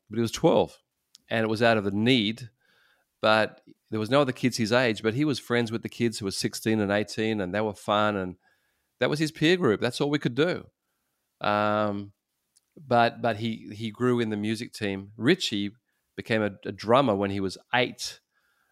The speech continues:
um, and he grew into a, a very accomplished drummer. Richie could be a professional drummer if he wanted to be today. He could read,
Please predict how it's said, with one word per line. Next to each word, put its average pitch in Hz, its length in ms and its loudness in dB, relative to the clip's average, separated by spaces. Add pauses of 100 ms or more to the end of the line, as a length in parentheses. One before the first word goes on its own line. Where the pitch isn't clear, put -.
(200)
um, 101 560 0
and 98 100 -6
he 113 100 -2
grew 107 180 0
into 107 260 -2
a, 101 140 -4 (140)
a 120 80 -8
very 117 360 6
accomplished 101 460 -2
drummer. 101 340 0
Richie 127 320 -2
could 107 180 -6
be 101 120 0
a 98 40 -2
professional 98 540 -4
drummer 92 480 -4
if - 100 -12
he 95 100 -4
wanted 92 260 -4
to 90 60 -12
be 87 120 -6
today. 87 340 -4
He 95 100 -12
could 90 200 -6
read, 110 380 0